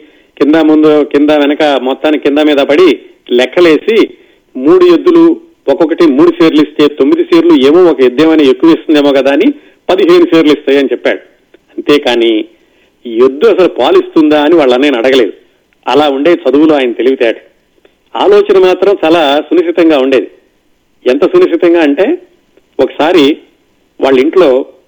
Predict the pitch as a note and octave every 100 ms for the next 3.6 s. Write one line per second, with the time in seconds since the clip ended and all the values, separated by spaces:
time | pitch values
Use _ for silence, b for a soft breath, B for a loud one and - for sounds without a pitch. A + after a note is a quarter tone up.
0 | _ _ _ A#2+ A#2+ - - A3+ G3 F3+
1 | E3 - E3+ F3+ E3 C#3 E3+ B3 - _
2 | _ _ _ - D3 - E3 G#3 F3 E3
3 | E3+ E3+ F#3+ - F3 F3+